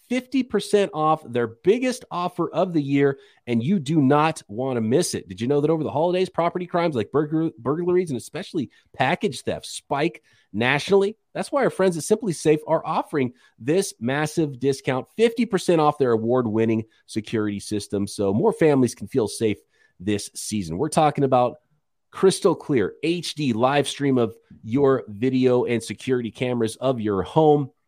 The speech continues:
Whether you're on the inside, want to know what's going on on the outside, whether maybe you're not home for the holidays, you can really monitor what's going on at your home. A wide variety of high-tech sensors for any window or door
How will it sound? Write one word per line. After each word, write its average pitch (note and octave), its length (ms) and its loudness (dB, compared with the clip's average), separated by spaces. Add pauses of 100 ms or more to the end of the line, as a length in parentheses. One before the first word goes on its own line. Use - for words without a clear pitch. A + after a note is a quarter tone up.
(500)
Whether A#2 200 0
you're G#2 200 2
on G2 60 0
the G2+ 160 -2
inside, D#3+ 400 2
want C3+ 220 2
to B2+ 40 2
know C3 120 2
what's A#2+ 160 -2
going C3 200 2
on A2+ 100 2
on G2 60 -4
the G#2+ 100 -2
outside, C#3+ 420 0
whether A#2+ 260 -2
maybe A2+ 240 -2
you're A#2 100 -2
not B2+ 200 -2
home D3 200 0
for C#3+ 100 -8
the G#2+ 80 -8
holidays, A#2+ 420 -2 (240)
you B2+ 160 -2
can C3 200 0
really C#3+ 240 4
monitor C#3 460 0
what's F2 240 -4
going F2+ 280 -4
on E2+ 220 -4 (360)
at G#2 240 -2
your F#2+ 300 -2
home. F2+ 340 -4
A F#2+ 80 -4
wide E3+ 320 0
variety D3 380 6
of A2 100 4
high-tech C3 420 -2
sensors C3+ 480 0
for A2 240 -4
any F#3+ 220 0
window C3+ 380 2
or D3 280 -2
door B2 380 4